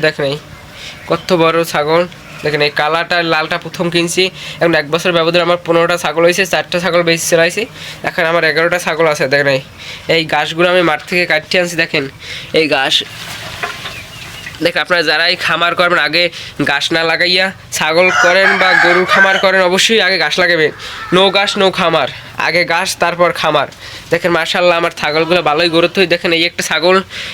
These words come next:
এক মাসের ভিতরে বিয়ে আইবে। দেখেন এই মাশাআল্লাহ ভালোই উলান চাষে। দেখেন এই, আর যারা খামার শুরু করবে অবশ্যই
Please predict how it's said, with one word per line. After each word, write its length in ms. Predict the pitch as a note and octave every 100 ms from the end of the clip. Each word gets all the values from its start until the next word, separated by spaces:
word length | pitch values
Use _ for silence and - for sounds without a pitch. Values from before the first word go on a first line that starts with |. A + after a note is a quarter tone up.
| -
এক 60 | D3 D#3+
মাসের 300 | E3+ F#3+ E3 D#3
ভিতরে 380 | D#3+ F3 F3+ G3 F#3 - - - - - - - D#3
বিয়ে 160 | D#3+ E3+
আইবে। 160 | E3+ F3 E3+
দেখেন 260 | F3+ F#3+ F#3 F3
এই 60 | F#3 F3 E3
মাশাআল্লাহ 380 | D#3 F#3 E3+ D#3
ভালোই 200 | C#3+ D#3+ D#3+
উলান 180 | D#3+ E3
চাষে। 180 | F3 E3+ D3+
দেখেন 160 | D#3 D#3
এই, 60 | E3+ E3+ - - - - - - - - - - -
আর 60 | D3
যারা 160 | D#3 E3 F3+
খামার 280 | F3 E3 E3+ D#3+ - -
শুরু 140 | F3+ F3+
করবে 140 | F3+ E3
অবশ্যই 400 | F3 - F#3+